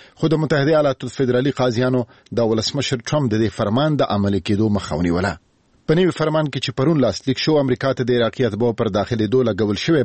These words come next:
بندیز لرې شوی دی. د سپینې ماڼۍ په دې فرمان کې هغه بهرنیان شامل نه دي چې ګرین کارډونه او یا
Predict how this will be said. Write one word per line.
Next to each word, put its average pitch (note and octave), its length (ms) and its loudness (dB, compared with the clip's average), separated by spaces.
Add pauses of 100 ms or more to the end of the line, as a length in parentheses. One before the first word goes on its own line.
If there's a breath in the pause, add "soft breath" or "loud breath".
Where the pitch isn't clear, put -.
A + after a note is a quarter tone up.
(100)
بندیز F#2+ 360 0
لرې G#2+ 200 0
شوی D#2 260 -4
دی. F2+ 80 -4 (540 loud breath)
د F2+ 100 -2
سپینې G#2+ 280 0
ماڼۍ G#2 280 2
په G#2 80 0
دې G2+ 160 2
فرمان A2+ 340 0
کې A#2 140 -2
هغه A#2 260 0
بهرنیان A#2+ 520 0
شامل A#2+ 340 0
نه D#3 140 2
دي B2 60 2
چې G#2 220 -4
ګرین B2 240 2
کارډونه A2+ 420 0 (380 loud breath)
او E3 200 2
یا D#3+ 100 2